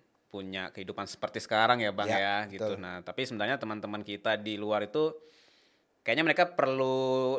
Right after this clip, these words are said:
Speaker 1: wawasan gitu loh. Sebenarnya
Speaker 2: Hmm.
Speaker 1: kalau misalnya beli rumah gitu, kita dulu kan ada, eh, episode K P R lah ya.
Speaker 2: Ya.
Speaker 1: Nah, tapi kan episode K P R itu nanti kalian bisa dengar sendiri. Nah, cuman di sini kita pengen bahas sebenarnya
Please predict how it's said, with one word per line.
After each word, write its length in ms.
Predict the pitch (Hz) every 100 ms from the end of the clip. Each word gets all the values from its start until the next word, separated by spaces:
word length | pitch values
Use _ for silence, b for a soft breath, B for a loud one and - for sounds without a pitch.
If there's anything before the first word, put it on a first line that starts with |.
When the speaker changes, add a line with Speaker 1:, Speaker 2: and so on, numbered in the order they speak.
| -
Speaker 1:
wawasan 480 | 131 139 139 165 139
gitu 200 | 117 110
loh. 120 | 98
Sebenarnya 480 | 92 98 120 170 147
Speaker 2:
Hmm. 80 | 110 b b b b b _ _ -
Speaker 1:
kalau 240 | 120 127
misalnya 280 | 127 127 127
beli 160 | 127 123
rumah 320 | 143 170 135
gitu, 160 | 107
kita 200 | 101 139
dulu 120 | 147 147
kan 160 | 170 175
ada, 440 | 117 113 110 110 - _
eh, 400 | - 110 110 104
episode 240 | 110 - 113
K 120 | 113
P 120 | 110
R 140 | 117 135
lah 140 | 110
ya. 120 | 107 120
Speaker 2:
Ya. 160 | 113 120
Speaker 1:
Nah, 40 |
tapi 160 | 101 110
kan 160 | 139
episode 200 | 127 107
K 80 | 101
P 60 | 98
R 80 | 104
itu 120 | 123
nanti 120 | 123
kalian 200 | 120 120
bisa 120 | 113 101
dengar 200 | 98 98
sendiri. 400 | 98 85 107 104
Nah, 120 | 95
cuman 200 | 104 123
di 80 | 110
sini 80 |
kita 160 | 120 117
pengen 240 | 110 98
bahas 280 | 90 110 -
sebenarnya 400 | 104 98 139 156